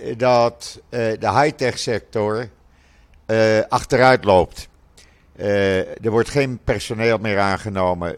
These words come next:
door veel bedrijven. En vijfentwintig procent van de bedrijven, eh, denkt eraan om personeel te ontslaan. Dat heeft te maken met de wereldwijde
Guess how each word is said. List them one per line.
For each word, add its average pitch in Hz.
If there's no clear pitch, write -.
door 87
veel 98
bedrijven. 80
En 92
vijfentwintig 120
procent 104
van 107
de 92
bedrijven, 90
eh, 95
denkt 95
eraan 87
om 87
personeel 87
te 107
ontslaan. 87
Dat 90
heeft 120
te -
maken 113
met 98
de 92
wereldwijde 87